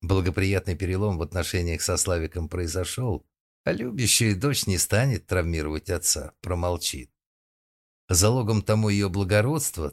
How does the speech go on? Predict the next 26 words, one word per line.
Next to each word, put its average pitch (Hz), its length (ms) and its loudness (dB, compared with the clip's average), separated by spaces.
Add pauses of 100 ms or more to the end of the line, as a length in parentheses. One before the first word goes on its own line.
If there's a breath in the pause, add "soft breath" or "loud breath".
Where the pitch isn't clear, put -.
та 95 180 2
самая 85 480 0
голубая 85 500 -2
кровь, 95 540 -4
которой 85 360 0
нет 82 220 -4
у 85 80 -2
Насти, 85 540 -2 (320)
и 87 100 0
за 82 140 2
которую 113 400 0
она 95 220 0
ненавидит 85 580 -2
падчерицу - 800 -6 (300)
со 117 200 0
всей 135 260 0
непримиримостью 98 840 -2
своего 87 420 0
незавидного 80 640 -2
происхождения. 80 920 -6 (500)
«Где 107 260 2
отец?» 120 440 -2 (240)
спросил 78 520 -6
Дайнека. 69 540 -8 (440)
«Тварь 71 340 -6
лицемерная», 71 840 -8